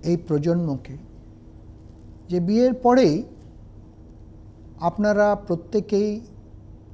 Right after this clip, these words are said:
একটা কাগজ নিয়ে প্রশ্ন করুন নিজেকে, আপনারা বাচ্চার প্রস্তুতি এবং কি যখন কনসিভ করবেন, যেদিন আপনি জানবেন, সেটা যেন অ্যাক্সিডেন্ট না হয়, তার জন্য মানসিকভাবে তৈরি থাকুন।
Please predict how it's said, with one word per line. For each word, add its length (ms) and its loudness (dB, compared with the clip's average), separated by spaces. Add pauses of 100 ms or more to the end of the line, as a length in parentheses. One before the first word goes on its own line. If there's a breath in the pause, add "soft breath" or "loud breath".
(720)
একটা 220 -2
কাগজ 560 0
নিয়ে 160 4
প্রশ্ন 440 -2
করুন 300 -2
নিজেকে, 480 -6 (420)
আপনারা 540 2
বাচ্চার 540 0 (100)
প্রস্তুতি 640 -2
এবং 220 0 (100)
কি 380 -2 (280)
যখন 460 -4 (240)
কনসিভ 500 0
করবেন, 360 0
যেদিন 300 0
আপনি 260 -6
জানবেন, 540 -2
সেটা 260 -6
যেন 140 -2
অ্যাক্সিডেন্ট 540 -2
না 120 -6
হয়, 180 -12 (720)
তার 160 2
জন্য 220 0
মানসিকভাবে 680 -2
তৈরি 380 0
থাকুন। 340 -16